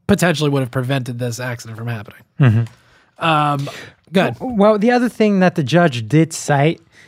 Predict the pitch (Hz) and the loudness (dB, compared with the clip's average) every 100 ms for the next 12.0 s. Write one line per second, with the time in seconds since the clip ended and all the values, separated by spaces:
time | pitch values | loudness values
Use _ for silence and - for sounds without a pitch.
0 | _ _ 180 139 120 143 - 170 165 170 | _ _ 2 2 2 0 0 0 2 0
1 | - - _ _ _ - 165 143 143 143 | -4 -20 _ _ _ -12 -2 0 2 0
2 | - 143 135 123 - 196 - 185 185 180 | 0 2 2 2 0 0 2 2 2 2
3 | 160 143 120 175 165 - - - 143 156 | 2 2 2 0 0 -2 -6 -2 0 0
4 | 170 - 175 180 175 - 147 143 175 135 | -2 -2 0 2 0 0 2 4 4 4
5 | 147 165 135 123 139 131 160 165 - 165 | 4 4 4 2 2 2 2 0 2 2
6 | 135 123 - 151 143 123 - 151 127 123 | 2 0 0 2 2 0 2 2 2 0
7 | 139 135 123 131 123 143 127 117 - - | -2 -2 0 0 0 0 2 2 -2 -2
8 | 127 117 113 - 135 120 117 - 131 110 | 0 0 -2 -2 -4 -4 -6 -6 -4 -4
9 | 95 - _ _ _ _ _ _ _ _ | -8 -18 _ _ _ _ _ _ _ _
10 | _ _ _ _ 147 143 123 120 _ _ | _ _ _ _ -4 -2 -2 -6 _ _
11 | _ _ 165 190 147 147 151 147 156 139 | _ _ 0 2 2 2 2 2 2 2